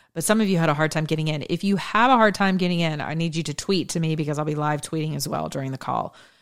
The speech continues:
And, um, and just let me know. You can D M me,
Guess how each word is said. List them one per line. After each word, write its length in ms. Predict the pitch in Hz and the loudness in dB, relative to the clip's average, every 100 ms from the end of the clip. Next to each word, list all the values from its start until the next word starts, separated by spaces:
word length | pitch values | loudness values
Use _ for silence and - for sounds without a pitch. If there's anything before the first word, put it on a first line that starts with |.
| _ - | _ -6
And, 400 | 165 156 151 156 | -2 0 0 -2
um, 220 | 156 143 | -2 -4
and 80 | 160 | -4
just 160 | 160 - | -2 0
let 80 | 170 | 0
me 80 | |
know. 120 | 160 143 | 0 0
You 160 | 139 | -2
can 120 | 156 | -4
D 180 | 147 139 | -2 -2
M 140 | 151 175 | 0 2
me, 300 | 190 202 | 4 2